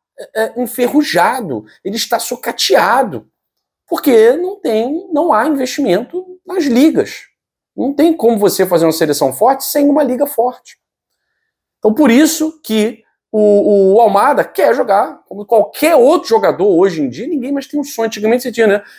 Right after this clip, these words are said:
Pô, quero jogar meu time do coração. Pô, meu sonho é jogar no clube tal do Brasil, tal. As pessoas já querem, o empresário já fica ali, ó, tal, porque também ele ganha mais, o agente ganha mais, né?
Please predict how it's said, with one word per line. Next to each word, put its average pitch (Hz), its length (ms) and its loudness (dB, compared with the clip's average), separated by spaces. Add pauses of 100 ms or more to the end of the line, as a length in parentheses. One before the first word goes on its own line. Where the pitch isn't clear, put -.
(120)
Pô, 220 100 2
quero 220 160 2
jogar 214 480 0 (160)
meu 202 140 0
time 214 240 -4
do 208 80 -2
coração. 185 800 0 (260)
Pô, 196 80 -2
meu 196 140 0
sonho 208 240 -4
é 214 40 0
jogar 196 340 2
no 202 140 -4
clube 202 300 -4
tal 196 220 0
do 196 80 0
Brasil, 190 560 0
tal. 202 220 -2 (380)
As - 60 -20
pessoas 339 360 0
já 311 140 0
querem, 262 680 2
o 156 100 -2
empresário 247 600 0
já 233 140 2
fica 240 400 -4
ali, 202 240 0
ó, 180 120 4
tal, - 180 -8
porque - 180 -10
também 381 220 -6
ele 370 120 -2
ganha 262 220 2
mais, 233 400 2
o 226 80 4
agente 220 540 0
ganha 226 220 -4
mais, 240 540 -2
né? - 100 -20